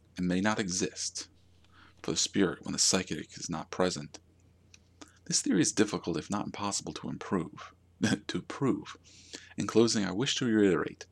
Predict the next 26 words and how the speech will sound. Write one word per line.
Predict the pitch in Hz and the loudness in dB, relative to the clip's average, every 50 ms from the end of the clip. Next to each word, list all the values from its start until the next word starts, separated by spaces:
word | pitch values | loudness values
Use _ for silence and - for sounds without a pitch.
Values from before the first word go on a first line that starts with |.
| - - - - _ | -20 -20 -20 -6 _
that | - - - | -4 -4 -2
paranormal | - - 98 110 120 123 120 123 123 117 | -2 0 2 2 2 0 0 0 -2 0
research | 104 95 92 - - - 78 - - - | 0 0 0 0 0 -2 -4 -6 -8 -8
presents | - 87 - 90 87 - | -4 -2 -2 0 0 -2
an | - 90 | -4 -4
enormous | 92 82 82 87 92 95 101 110 120 110 104 104 101 - | -4 -4 -4 -2 0 0 2 2 2 2 2 2 0 0
challenge | - - 95 85 85 85 82 - - | 0 2 2 2 0 0 0 0 -2
to | - | -2
the | - 80 | -2 -6
researcher, | - 82 82 - - 78 - - - - - - _ - - - - - - _ | -6 -4 -2 0 -2 -2 -2 -4 -6 -8 -10 -14 _ -20 -20 -18 -20 -20 -20 _
for | - - | 0 0
which | 92 90 - - | 2 2 0 0
many | 92 92 98 104 107 95 | 2 2 4 4 4 4
of | 76 - - - | 2 0 -2 -6
us, | - - - - - - _ - _ _ | -6 -4 -4 -4 -6 -8 _ -20 _ _
this | - - | -6 -6
is | - | -4
the | - 92 | -4 -4
reason | 87 90 90 90 - 104 | -2 0 0 2 2 2
we | 101 101 | 0 -2
participate | 101 - 95 - - _ - - - - - - - - | -4 -6 -8 -8 -8 _ -4 -2 -2 -2 -2 -4 -6 -6
in | - | -6
this | - 82 - - - | -4 -4 -4 -6 -6
area | 80 80 82 85 80 80 | -10 -10 -6 -6 -6 -6
of | - - | -2 0
study. | - - - - - - - - - - | -2 0 0 -2 -6 -6 -8 -10 -12 -16